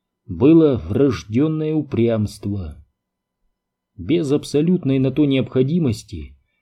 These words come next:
Эмили отказывалась прибегать к современным технологиям. G P S и спутниковый телефон не смогут работать вечно,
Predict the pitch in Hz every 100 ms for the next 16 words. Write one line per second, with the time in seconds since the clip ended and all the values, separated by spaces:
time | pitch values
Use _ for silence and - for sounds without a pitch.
0 | _ 120 143 151 143 143 - 180 123 113
1 | 110 110 107 - 117 120 120 139 135 -
2 | 127 117 131 131 120 120 110 120 127 123
3 | 135 143 120 101 98 80 73 67 _ _
4 | _ _ _ _ _ 107 85 117 110 147
5 | 202 139 - 117 - - 147 127 123 120
6 | 117 113 120 113 208 165 82 - _ _
7 | _ _ - 92 143 147 180 156 110 107
8 | 135 143 123 110 110 135 151 - 98 76